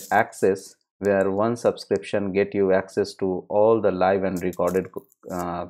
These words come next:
classes to watch from the comfort of any of your device. फ्री लाइव क्लासेस भी यहाँ चलते रहते हैं, जैसे मैं अभी क्रैश कोर्स का ये फ्री लाइव क्लास YouTube चैनल पे ले रहा हूँ।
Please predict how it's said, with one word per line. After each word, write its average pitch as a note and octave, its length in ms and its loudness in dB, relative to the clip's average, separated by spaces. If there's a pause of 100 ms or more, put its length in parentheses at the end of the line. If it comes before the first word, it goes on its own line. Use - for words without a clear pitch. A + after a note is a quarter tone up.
classes G2+ 460 -2
to G2+ 100 -6
watch F2+ 380 -2
from F2 240 -6
the F2 100 0
comfort F#2 460 -2
of F#2 180 0 (580)
any B2 260 4
of G2 220 0
your F2 140 2
device. F2+ 540 -2 (1040)
फ्री D3+ 100 10
लाइव B2+ 220 12
क्लासेस A2+ 460 6
भी A2 100 2
यहाँ A2 180 4
चलते G2+ 320 4
रहते A2 260 0
हैं, B2 140 0
जैसे G2 280 2
मैं G#2+ 400 2 (320)
अभी G2+ 500 0 (220)
क्रैश G#2 280 2
कोर्स F#2+ 280 -2
का F2+ 120 0
ये F2+ 160 2
फ्री G2 280 -4
लाइव F2+ 200 2 (100)
क्लास F2 460 -4
YouTube G2 280 0
चैनल F2 340 -8
पे F2 140 -10
ले G2+ 180 2
रहा G2+ 100 0
हूँ। G#2 260 -6